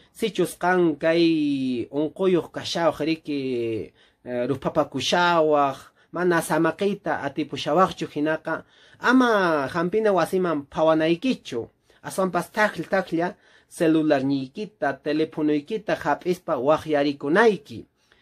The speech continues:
Eh, Ministerio de Salud nisqamanta hampiqkuna hamunqaku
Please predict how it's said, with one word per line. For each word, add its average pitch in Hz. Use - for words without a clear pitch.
Eh, 143
Ministerio 202
de 233
Salud 185
nisqamanta 156
hampiqkuna 185
hamunqaku 170